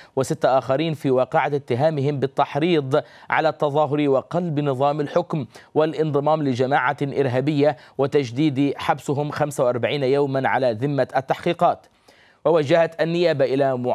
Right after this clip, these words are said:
إلى محمدين وآخرين تهم الانضمام لجماعة إرهابية والتحريض على التظاهر ضد الدولة ومؤسساتها وحيازة منشورات في منزله بمنطقة الصف وتكدير السلم والأمن العام.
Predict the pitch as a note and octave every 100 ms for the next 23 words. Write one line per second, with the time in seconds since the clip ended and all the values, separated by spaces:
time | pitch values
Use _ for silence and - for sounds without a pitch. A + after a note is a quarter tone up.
0 | - C#3 C#3 C3 - B2+ B2 E3 D3 C#3
1 | C3 C#3+ E3 C#3+ D#3 D#3 B2+ C3 C#3+ C3+
2 | E3+ D#3+ A#2 A2+ B2+ C#3 C3+ C#3 - C#3+
3 | C#3+ D#3+ D#3+ G2 - - - C3+ E3 -
4 | E3 - D#3+ F3+ C#3 B2 B2+ - A#2+ C#3+
5 | C3+ C3 C3+ C3+ C3+ D3+ C#3 C3+ C3 A#2
6 | - C#3 E3+ D#3 G#2+ G#2+ - - - C#3
7 | C#3+ C#3+ D3+ D3+ C#3+ D3 C#3 C3+ D#3 D#3
8 | D3 B2+ B2+ D3+ D#3 C3+ A#2+ D3+ - C#3
9 | - - F3 - E3+ - - C3+ C#3+ D3
10 | B2+ D3 D3 C3+ - D#3+ D3 B2+ B2 -
11 | C#3 C#3 C3+ G2 E2